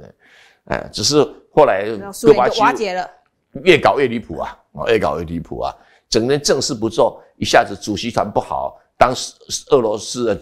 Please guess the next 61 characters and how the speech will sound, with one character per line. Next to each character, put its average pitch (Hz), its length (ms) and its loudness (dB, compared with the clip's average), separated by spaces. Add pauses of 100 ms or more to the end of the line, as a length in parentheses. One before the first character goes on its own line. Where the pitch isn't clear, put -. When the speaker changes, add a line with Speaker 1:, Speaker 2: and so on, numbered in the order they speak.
(120)
Speaker 1:
呃， 92 180 -4
苏， - 280 -6
苏 - 260 0
联 110 160 0
主 92 180 -6
席 98 120 -6
把 104 200 2
他 123 60 -6
改 85 140 -2
成 90 160 -4
总 110 200 2
统 90 200 -4
制， 127 160 -4 (260)
啊， 147 80 6
改 123 220 4
来 110 100 2
改 90 180 -6
去， 90 300 -2
吼， 92 240 -6 (240)
啊， - 160 -16 (380)
这 - 100 -2
边 101 240 -2
那 120 120 -2
脑 78 280 -8
筋 82 160 -8
都 90 100 0
有 73 140 -6
问 87 160 -6
题 - 180 -20 (100)
啊。 62 280 -16
不 131 80 4
过 - 320 4
西 139 220 -2
方 123 120 -2
都 123 80 -4
捧 - 240 -10
着 82 120 -6
他 78 180 -4
了 80 80 -10 (100)
啊， - 140 -16 (140)
捧 - 140 -8
着 - 140 -12
他， - 60 -18 (200)
哎， - 60 -4
西 135 160 0
方 143 140 6
捧 87 220 -6
一 - 20 -6
个， 95 220 -2 (400)
一 113 100 -4
个 104 100 2
小 - 200 2
混 104 260 -2
球 - 260 -2
哈， 82 220 -6 (180)
对 131 120 6
他 117 160 2
好 - 220 -8
嘛 67 100 -16 (120)
啊。 - 140 -20 (720)
呃， - 80 -2